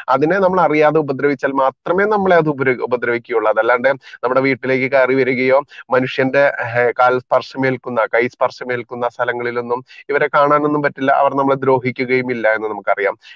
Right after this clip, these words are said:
എന്നാൽ അതുകൊണ്ട് തന്നെ വിഷപാമ്പുകളെ എന്ന് പോലും പറയാൻ പറ്റില്ല, വിഷജീവികൾ,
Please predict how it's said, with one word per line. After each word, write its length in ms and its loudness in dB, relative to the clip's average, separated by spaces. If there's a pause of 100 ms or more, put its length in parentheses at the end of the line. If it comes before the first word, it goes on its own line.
(100)
എന്നാൽ 160 2
അതുകൊണ്ട് 440 0
തന്നെ 180 2
വിഷപാമ്പുകളെ 1000 2
എന്ന് 180 2
പോലും 260 2
പറയാൻ 260 2
പറ്റില്ല, 300 -2 (340)
വിഷജീവികൾ, 1300 0